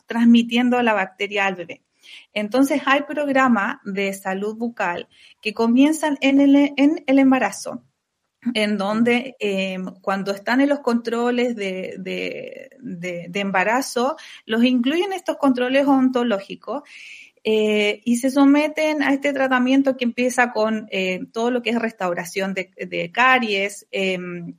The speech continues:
limpiezas dental, educación, para que la mamá baje la carga bacteriana de su boca.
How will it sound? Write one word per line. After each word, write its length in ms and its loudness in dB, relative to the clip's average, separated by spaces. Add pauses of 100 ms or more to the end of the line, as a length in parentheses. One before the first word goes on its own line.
limpiezas 640 -2
dental, 760 -2
educación, 960 -4 (380)
para 240 -2
que 100 -2
la 120 0
mamá 360 2
baje 340 0
la 120 0
carga 300 -2
bacteriana 680 -6
de 100 -8
su 180 -8
boca. 400 -4